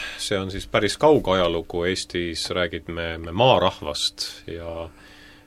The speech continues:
me ei tea, kuidas oleks, äh, ühiskond arenenud, äh, siis, kui neid meile teadaolevaid ajaloosündmusi poleks toimunud või oleks toimunud teisiti. See on selline ajalooline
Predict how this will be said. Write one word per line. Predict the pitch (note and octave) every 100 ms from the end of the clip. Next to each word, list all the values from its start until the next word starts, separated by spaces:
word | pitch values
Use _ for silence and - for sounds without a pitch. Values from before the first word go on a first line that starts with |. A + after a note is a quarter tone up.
| -
me | F2
ei | E2
tea, | G2+ F#2+
kuidas | E2 F2 E2+ -
oleks, | F2 E2+ - - F#2
äh, | E2+ E2+ D#2+ -
ühiskond | F#2+ F2 - F2 E2
arenenud, | G2 G2 E2 E2 D#2+ D#2 - -
äh, | E2 E2 D2+ - - - - - - - -
siis, | - F#2 - -
kui | - E2+ E2 E2 E2
neid | G2+ G#2+ F2 -
meile | F#2 F2 E2+
teadaolevaid | G#2 F#2 F2+ F2 E2+ F#2+
ajaloosündmusi | G2 E2+ D#2+ F#2+ E2+ E2 E2+
poleks | C#3 C#3 G2+ -
toimunud | G#2 F#2+ E2+ E2+ F2+
või |
oleks | E2+ D#2+
toimunud | - F2+ D#2+ D#2 -
teisiti. | C3+ B2+ D#2+ - - D#2+
See | - E2+
on | E2
selline | D#2 E2+ E2+ E2
ajalooline | F#2 E2+ E2 E2+